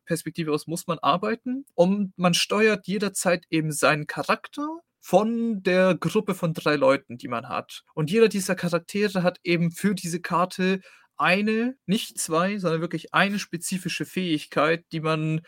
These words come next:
mit der man auch noch mit dieser Karte interagieren kann. Und dann gibt's eben zum Beispiel auch für jeden Charakter einmal eben so eine aktive Fähigkeit und eine passive Fähigkeit.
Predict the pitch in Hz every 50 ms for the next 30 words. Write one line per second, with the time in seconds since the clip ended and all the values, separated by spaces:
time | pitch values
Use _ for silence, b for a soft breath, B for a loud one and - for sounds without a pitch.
0 | B B B B 160 147 - 160 165 170 170 170 156 - 160 - - 160 151 -
1 | 165 165 165 - 165 156 156 151 - - 160 151 156 - - - 165 160 - -
2 | - 139 139 131 151 147 143 147 123 113 123 - - - 113 101 107 - - -
3 | - _ _ _ _ _ _ 175 170 160 160 160 180 185 175 190 185 185 - -
4 | 190 180 180 185 185 - 180 - - 175 175 170 - 165 165 185 190 190 - 175
5 | - 175 170 - - 180 - 160 160 165 156 151 139 147 147 147 139 127 - -
6 | - 208 240 - - - - 214 214 202 - - 208 208 - - - 180 - 165
7 | 160 160 - - 160 - _ - 165 208 - - 226 208 240 226 - - 233 226
8 | 233 240 - - - 226 240 277 302 - - - -